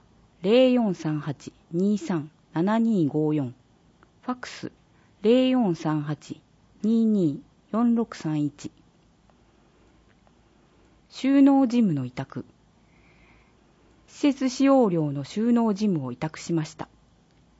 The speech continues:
期間、令和五年十二月一日金曜から令和六年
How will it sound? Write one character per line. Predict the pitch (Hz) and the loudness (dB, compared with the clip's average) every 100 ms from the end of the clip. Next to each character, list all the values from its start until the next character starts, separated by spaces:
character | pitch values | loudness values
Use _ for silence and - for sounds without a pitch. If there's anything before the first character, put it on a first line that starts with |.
| _ _ _ | _ _ _
期 | - - | -14 -4
間、 | 233 151 _ _ _ _ _ _ - | -4 -4 _ _ _ _ _ _ -2
令 | 247 277 | 0 2
和 | 190 151 | 0 -2
五 | 143 | -2
年 | 143 139 - _ _ - | -2 -4 -10 _ _ -8
十 | 196 220 | -2 0
二 | 214 | 0
月 | 208 196 190 - _ _ | -2 -4 -6 -8 _ _
一 | - 180 | -8 -6
日 | 165 160 - - _ _ | -6 -8 -16 -20 _ _
金 | - 226 220 | -2 0 2
曜 | 190 147 _ - | 0 -4 _ -10
か | 127 | -10
ら | 113 _ _ _ _ _ _ | -10 _ _ _ _ _ _
令 | - 269 247 | 2 2 2
和 | 151 | -2
六 | 139 - | -6 -4
年 | 180 135 | -4 -6